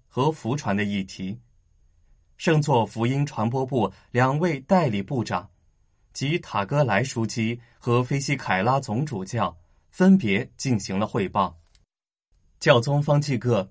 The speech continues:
于二零二三年三月七号重组了枢机咨议会，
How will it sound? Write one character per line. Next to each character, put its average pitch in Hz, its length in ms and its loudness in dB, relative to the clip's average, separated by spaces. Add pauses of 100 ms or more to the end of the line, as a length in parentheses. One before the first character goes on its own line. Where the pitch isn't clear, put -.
(120)
于 147 220 0
二 180 200 2
零 143 160 0
二 175 120 0
三 127 280 2
年 107 280 0
三 139 240 -2
月 123 180 -2
七 - 200 -6
号 98 340 -2 (320)
重 147 280 2
组 120 280 0
了 101 320 0
枢 120 240 -2
机 117 280 -2
咨 127 160 -4
议 113 160 -4
会， 92 340 -6